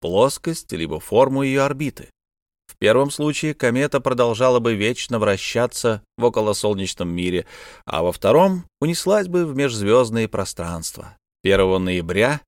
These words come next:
расстояние, отделяющее Галлию от Юпитера, достигло семнадцати миллионов лье. Через два с половиной месяца комета будет находиться в Офелии,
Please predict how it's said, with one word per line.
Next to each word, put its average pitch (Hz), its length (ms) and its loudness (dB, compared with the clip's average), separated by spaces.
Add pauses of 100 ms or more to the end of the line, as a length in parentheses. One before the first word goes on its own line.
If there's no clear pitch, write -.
(160)
расстояние, 156 640 0
отделяющее 135 880 0
Галлию 107 540 2
от 110 180 0
Юпитера, 160 680 0 (300)
достигло 160 640 -2
семнадцати 143 800 -2
миллионов 107 580 0
лье. 92 420 -4 (640)
Через 104 240 -2
два 123 160 4
с - 60 -8
половиной 107 500 0 (140)
месяца 117 540 -2
комета 143 380 -4
будет 131 280 -4
находиться 120 540 -2
в 110 40 2
Офелии, 92 560 0